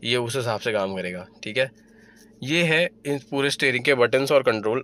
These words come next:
अब बात कर लेते हैं स्टीयरिंग के फीडबैक की, स्टीयरिंग के रिस्पॉन्स की, ठीक है।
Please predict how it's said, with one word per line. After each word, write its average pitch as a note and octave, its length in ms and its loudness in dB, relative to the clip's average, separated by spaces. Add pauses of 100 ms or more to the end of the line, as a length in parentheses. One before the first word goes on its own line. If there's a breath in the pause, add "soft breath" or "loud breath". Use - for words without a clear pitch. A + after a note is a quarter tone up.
अब E3+ 160 6
बात D3+ 240 6
कर D3 140 -4
लेते C3+ 220 -2
हैं D#3 80 0
स्टीयरिंग C3 480 -2
के D3+ 200 0
फीडबैक A#2+ 540 2
की, C#3+ 140 -8
स्टीयरिंग A2+ 380 -4
के C#3 100 0
रिस्पॉन्स G#2 420 -2
की, - 160 -14 (520 loud breath)
ठीक A#2+ 120 -8
है। A#2+ 120 -8